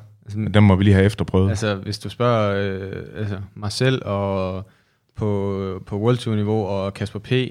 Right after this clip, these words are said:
Speaker 1: og sådan nogle folk, altså, min bedste et minut og sådan nogensinde, det er syv hundrede og otteoghalvfems watt. Kasper P, han har kørt otte hundrede og en i et minut.
Speaker 2: Han vejer så, øh,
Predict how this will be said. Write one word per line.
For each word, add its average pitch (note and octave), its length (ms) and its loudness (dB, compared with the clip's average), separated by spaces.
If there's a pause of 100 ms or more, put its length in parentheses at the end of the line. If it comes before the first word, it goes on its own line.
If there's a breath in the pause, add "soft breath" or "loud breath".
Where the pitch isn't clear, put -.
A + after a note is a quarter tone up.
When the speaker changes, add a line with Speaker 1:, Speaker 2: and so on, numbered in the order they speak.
Speaker 1:
og F#2+ 500 -8 (220)
sådan - 180 -6
nogle G#2 120 -2
folk, G#2+ 260 -2 (200)
altså, G#2+ 180 -6
min A#2 280 2
bedste B2+ 340 -2
et A#2+ 180 -4
minut G#2 220 -4
og G2 80 -10
sådan A#2 120 -4
nogensinde, A#2 720 -4 (160)
det A#2 80 -6
er G#2+ 40 -4
syv A#2 240 -6
hundrede G#2 200 -4
og G#2 60 -6
otteoghalvfems G2+ 440 -6
watt. G2 200 -8 (240)
Kasper A2 200 -6
P, - 100 -12
han A2+ 200 -2
har G2+ 60 -4
kørt G#2 220 -4 (100)
otte A2+ 180 -2
hundrede G#2+ 200 -2
og - 60 -12
en G2+ 260 -6 (400)
i A2 180 -10
et A2 160 -10
minut. G2 260 -10 (320)
Speaker 2:
Han F#2+ 140 4
vejer A2 220 6
så, F#2 320 4
øh, C#2+ 400 -2